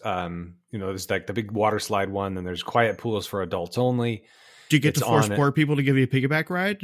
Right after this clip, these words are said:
Speaker 2: or, like
Speaker 1: That's right. That's right.
Speaker 2: <laughs>
Speaker 1: You can go on, you can rent Surrey bikes. You can, uh,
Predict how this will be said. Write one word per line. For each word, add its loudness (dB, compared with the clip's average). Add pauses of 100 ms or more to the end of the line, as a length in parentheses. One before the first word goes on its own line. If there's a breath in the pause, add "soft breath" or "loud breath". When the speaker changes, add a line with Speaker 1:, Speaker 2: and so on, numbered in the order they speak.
(120)
Speaker 2:
or, -2 (140)
like -2
Speaker 1:
That's -4
right. -4 (100)
That's -2
right. -8 (260)
Speaker 2:
<laughs> 2
Speaker 1:
You 8
can 4
go 6
on, 4
you 2
can 4
rent 4
Surrey 2
bikes. 2
You 0
can, -4
uh, -4